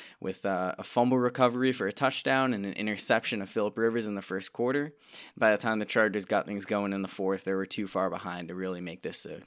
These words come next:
a close competitive game. So despite being two and four, eh, you know, I'm not gonna say the Steelers have s-, Super Bowl aspirations, like I say about the forty-niners, but it, it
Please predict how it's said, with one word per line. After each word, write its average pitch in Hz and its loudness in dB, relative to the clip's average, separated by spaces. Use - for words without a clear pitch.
a - -14
close 95 -2
competitive 87 -10
game. - -16
So 95 0
despite 131 4
being 147 4
two 151 2
and 139 2
four, 127 4
eh, - -8
you 107 -2
know, 104 2
I'm 110 4
not 123 6
gonna 117 0
say 110 2
the 104 2
Steelers 120 2
have 92 -2
s-, - -4
Super 147 2
Bowl 120 8
aspirations, 101 2
like 98 0
I 104 -4
say 110 0
about 98 -2
the 98 -12
forty-niners, 104 0
but 98 -4
it, 95 0
it - -10